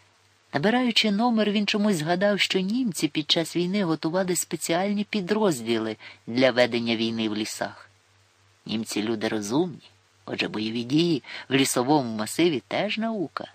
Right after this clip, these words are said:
Це щось більше, мабуть, ніж таланти його бойовиків, які вміють бігати, стріляти, битися і їздити. Років двадцять тому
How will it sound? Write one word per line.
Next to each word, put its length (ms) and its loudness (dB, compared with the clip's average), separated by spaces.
Це 140 -6
щось 260 -2
більше, 500 2
мабуть, 320 -4
ніж 300 2
таланти 560 4
його 260 0
бойовиків, 760 0
які 240 0
вміють 400 0
бігати, 520 0
стріляти, 640 0
битися 560 -2
і 40 -6
їздити. 760 -8
Років 340 2
двадцять 500 0
тому 340 0